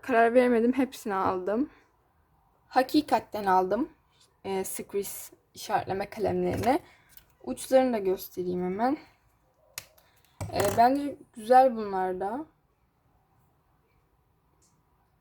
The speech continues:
Fiyatlarını soranlara söylerim. Şimdi söylemeyeceğim. Her yerde farklı zaten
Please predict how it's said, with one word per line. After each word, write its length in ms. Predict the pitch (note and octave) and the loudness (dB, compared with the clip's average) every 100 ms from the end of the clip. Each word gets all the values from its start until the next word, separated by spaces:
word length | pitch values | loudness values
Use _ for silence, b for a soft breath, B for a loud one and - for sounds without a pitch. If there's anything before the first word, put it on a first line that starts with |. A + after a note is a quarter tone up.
| _ _ _ _ _ _ - | _ _ _ _ _ _ -4
Fiyatlarını 960 | - D4+ D#4 C#4+ D4+ D4+ D#4 D#4 D#4 - _ | 2 4 2 -2 0 2 4 4 2 -2 _
soranlara 720 | - - C#4+ C#4+ C#4 B3+ C#4 | -10 -4 0 2 2 2 2
söylerim. 600 | - D4 B3+ G#3 G3+ D#4 | 0 2 2 2 -4 -6
Şimdi 240 | - A#3+ | -8 -14
söylemeyeceğim. 880 | C4+ - G#3+ G3+ F#3 F3+ F#3 A#3 D#4 _ _ _ _ _ _ _ _ _ _ _ | -12 -8 -8 -6 -8 -10 -8 -8 -8 _ _ _ _ _ _ _ _ _ _ _
Her 220 | - C4+ | 2 6
yerde 300 | C4+ A#3+ A#3 | 8 6 4
farklı 420 | D4 C4+ A#3 - A3+ | -4 -4 -4 -6 -10
zaten 440 | A3 F#3+ - G3 | -8 -8 -12 -20